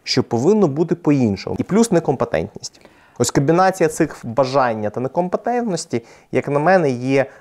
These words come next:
головними двома причинами моєї справи. І є дуже хороший вислів однієї там відомої в нашій галузі людини, який мене ще давно, там, задовго того, як став керівником "Нафтогазу", навчив однієї дуже влучної фрази, що, е,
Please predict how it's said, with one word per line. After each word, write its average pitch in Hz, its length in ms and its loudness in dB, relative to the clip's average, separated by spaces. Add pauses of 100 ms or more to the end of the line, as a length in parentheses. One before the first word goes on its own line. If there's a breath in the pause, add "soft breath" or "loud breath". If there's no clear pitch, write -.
головними 135 520 2
двома 117 240 2
причинами 131 500 0
моєї 113 280 2
справи. - 500 -2
І 113 80 -6
є 151 220 4
дуже 135 420 -4
хороший 151 380 0
вислів 180 360 0
однієї 120 340 0
там 117 200 -6
відомої 113 560 0 (360 loud breath)
в 107 60 -4
нашій 120 300 0
галузі 117 400 0
людини, 151 420 -2 (100)
який 127 220 -2
мене 117 280 2 (320 loud breath)
ще - 180 -4
давно, 113 400 2
там, 98 180 0
задовго 110 400 2
того, 113 180 2
як 95 100 -2
став 107 220 0
керівником 104 380 -6
"Нафтогазу", 160 540 -2 (320 loud breath)
навчив 131 400 2
однієї 127 440 0
дуже 117 340 -2
влучної 107 560 -4
фрази, - 380 -4 (480 soft breath)
що, 113 480 2
е, - 140 -2